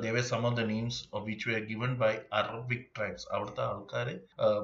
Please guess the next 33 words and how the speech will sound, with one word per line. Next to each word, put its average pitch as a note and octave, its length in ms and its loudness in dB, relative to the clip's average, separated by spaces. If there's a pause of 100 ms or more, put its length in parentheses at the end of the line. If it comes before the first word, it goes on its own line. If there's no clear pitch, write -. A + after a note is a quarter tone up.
മൂപ്പരെ G#2+ 340 -6
സ്നേഹത്തോടെ A#2+ 680 0 (200)
വിളിച്ചോണ്ടിരുന്നത്. G2 680 -4 (100)
So, A2 60 -4 (720)
അവർ C#3+ 100 -2 (100)
സ്നേഹത്തോടെ C#3+ 500 -2
വിളിക്കുക C3 280 -2
എന്ന് C3 140 -2
പറഞ്ഞു A#2 140 -4
കഴിഞ്ഞാല്, A2+ 360 -6 (140)
they G#2+ 120 0 (140)
always B2+ 460 0 (180)
give G#2 180 -8 (220)
very B2 220 2
good G2+ 220 -12
names G2 240 -10
to - 120 -18
people. F#2+ 240 -18 (120)
So, A#2 40 -6 (140)
we C3 140 -6
should - 160 -10 (100)
always D#3 560 -6 (120)
give B2+ 140 -4 (300)
good D#3 200 -4
names A2 220 -4
to - 140 -16
people. F#2+ 240 -8 (100)
You G2+ 120 -6
should G#2 220 -8
not B2+ 160 -2 (200)
give, A2 180 -6 (380)
you A#2+ 120 -6
can E3 120 -6